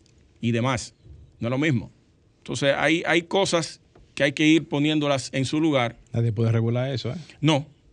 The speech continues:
Speaker 1: no, no se puede. España incluso retiró el documento de honorarios en algunos lugares,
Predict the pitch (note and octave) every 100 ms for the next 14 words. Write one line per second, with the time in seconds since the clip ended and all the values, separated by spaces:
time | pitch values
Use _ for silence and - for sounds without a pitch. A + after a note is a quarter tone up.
0 | _ _ _ B2 C3+ C3 A2+ D3 F#3+ -
1 | - _ - A2+ C3+ D3+ D#3+ D3+ F3+ F#3+
2 | E3+ - B2+ C3+ C3 B2 C#3 E3 D3 B2+
3 | A#2 C#3 C3+ B2+ A#2 A2 C#3 C#3 A2 -
4 | _ A#2 G#2+ A2+ B2+ A#2 B2 C#3 G2+